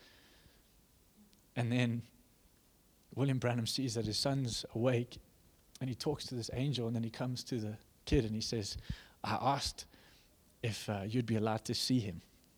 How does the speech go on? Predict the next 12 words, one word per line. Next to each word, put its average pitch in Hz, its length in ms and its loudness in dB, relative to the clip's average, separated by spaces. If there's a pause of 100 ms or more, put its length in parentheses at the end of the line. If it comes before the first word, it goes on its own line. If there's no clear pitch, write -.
(1200)
And 107 80 0
he 104 60 0
said, 110 260 4
"Yes." 107 500 2 (120)
So - 100 -8
he 113 40 -2
said, - 200 -2
"Come 131 240 2
stand 131 320 0
with 117 160 -2
me 110 120 -2
here." 107 260 -2